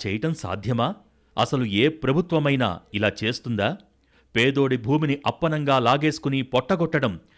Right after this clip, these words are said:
ఈ ప్రజాస్వామ్య దేశంలో అంత సులభమా?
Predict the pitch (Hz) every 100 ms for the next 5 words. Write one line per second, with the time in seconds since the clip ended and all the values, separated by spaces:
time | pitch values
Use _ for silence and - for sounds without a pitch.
0 | _ - 101 107 - 107 127 127 - 117
1 | 113 117 110 104 151 156 139 110 85 -
2 | - 98 226 120 - 107 127 131 98 151